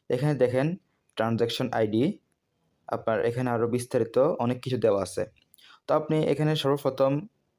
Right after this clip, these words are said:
যে নাম্বারটি দেওয়া আছে, ওই নাম্বারটি কপি করে নেবেন। আমি নাম্বারটি কপি করে দিয়েছি। তো এখন আপনি সরাসরি বিকাশ অ্যাপসের ভিতরে চলে যাবেন। আমি বিকাশ অ্যাপসে চলে যাচ্ছি।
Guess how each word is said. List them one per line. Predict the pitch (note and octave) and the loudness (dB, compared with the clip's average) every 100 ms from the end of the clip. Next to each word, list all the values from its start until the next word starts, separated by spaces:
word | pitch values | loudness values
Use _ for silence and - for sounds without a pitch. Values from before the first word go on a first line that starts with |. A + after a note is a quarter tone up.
| _ _ _ _ _ _ _ _ _ | _ _ _ _ _ _ _ _ _
যে | A#2+ | -2
নাম্বারটি | A#2+ A2+ A#2+ A#2+ | 0 0 0 -2
দেওয়া | B2 A#2+ G#2+ | 0 2 0
আছে, | - | 0
ওই | A#2 | -2
নাম্বারটি | A2 G#2 A2+ C#3 D3+ | 0 -2 -2 -2 -2
কপি | D3+ A2 | -2 -2
করে | A2 A2 | 0 0
নেবেন। | G2+ G#2 C3+ - | 2 0 -2 -6
আমি | A2+ A2+ | -4 -2
নাম্বারটি | A2 A2 A#2+ A#2+ D#3+ A#3 _ _ _ - | -2 -2 -2 -2 -2 -2 _ _ _ -4
কপি | A#2 A#2+ | -2 0
করে | A#2 A2+ | 0 0
দিয়েছি। | G2+ F#2+ - G#2+ _ _ - - - | 0 -4 -6 -12 _ _ -20 -16 -6
তো | - | -2
এখন | D#3+ | -2
আপনি | D3+ D3 E3 A3+ _ _ _ | -2 0 -2 -2 _ _ _
সরাসরি | - - B2+ C3 A#2+ C3+ G3+ - _ _ _ - | -10 -2 -2 0 0 0 0 -8 _ _ _ -6
বিকাশ | A2 A#2 B2 D3+ - - | -4 2 2 2 -4 -4
অ্যাপসের | A#2 - B2 | -4 0 0
ভিতরে | A2+ A#2 | 0 0
চলে | A#2 A2+ | 0 0
যাবেন। | G#2 G#2+ E3 G3 - | 2 2 0 -4 -8
আমি | G#2+ A2+ | -4 -2
বিকাশ | G#2 A2 A2 A2 | -2 0 0 -2
অ্যাপসে | A#2 A2+ A#2 | -4 -4 -2
চলে | A#2 A2 | 0 0
যাচ্ছি। | G#2 - C3 | 0 -2 -2